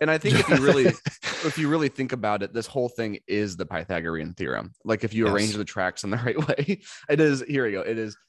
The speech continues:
Speaker 1: um,
Speaker 2: Couldn't think of a
Speaker 1: Music of the
Speaker 2: more
Speaker 1: Spheres,
Speaker 2: apt comparison.
Speaker 1: Volume one, From Earth with Love.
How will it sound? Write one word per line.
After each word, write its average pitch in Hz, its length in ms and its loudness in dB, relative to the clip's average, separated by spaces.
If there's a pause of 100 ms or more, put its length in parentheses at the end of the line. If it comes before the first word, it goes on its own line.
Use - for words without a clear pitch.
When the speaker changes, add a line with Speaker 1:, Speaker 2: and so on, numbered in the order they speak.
(200)
Speaker 1:
um, 113 140 2
Speaker 2:
Couldn't 123 180 4
think 131 160 4
of 101 100 2
a 110 40 2
Speaker 1:
Music - 0 -
of 110 140 4
the 113 60 6
Speaker 2:
more 117 100 4
Speaker 1:
Spheres, 139 140 4
Speaker 2:
apt - 300 -2
comparison. 123 520 2
Speaker 1:
Volume 147 140 4
one, 131 400 0 (280)
From 127 280 0
Earth 123 300 -2
with 110 180 -4
Love. 82 360 -2